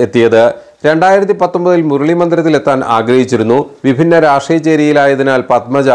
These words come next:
നിരുത്സാഹപ്പെടുത്തി. ഇന്ന് തനിക്ക് പദവിയുണ്ട്. തന്റെ സന്ദർശനത്തെ കെ മുരളീധരന് പോലും തടയാനാകില്ല. തനിക്ക് അമ്മയായ ആളാണ് കല്യാണിക്കുട്ടിയമ്മ എന്നാണ് സുരേഷ് ഗോപി പറയുന്നത്. ഭാരതത്തിന്റെ മാതാവാണ് ഇന്ദിരാഗാന്ധി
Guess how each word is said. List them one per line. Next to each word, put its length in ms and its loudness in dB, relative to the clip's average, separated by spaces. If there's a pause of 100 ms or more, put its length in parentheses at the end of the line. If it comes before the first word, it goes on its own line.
(140)
നിരുത്സാഹപ്പെടുത്തി. 840 0 (520)
ഇന്ന് 220 2
തനിക്ക് 280 0 (100)
പദവിയുണ്ട്. 600 2 (400)
തന്റെ 200 0 (120)
സന്ദർശനത്തെ 720 -2
കെ 100 2 (140)
മുരളീധരന് 540 0
പോലും 280 2
തടയാനാകില്ല. 640 0 (460)
തനിക്ക് 320 0
അമ്മയായ 360 0 (120)
ആളാണ് 280 0 (100)
കല്യാണിക്കുട്ടിയമ്മ 920 -2
എന്നാണ് 280 -2 (100)
സുരേഷ് 300 -2
ഗോപി 240 0
പറയുന്നത്. 440 0 (440)
ഭാരതത്തിന്റെ 600 0 (140)
മാതാവാണ് 600 0 (440)
ഇന്ദിരാഗാന്ധി 680 0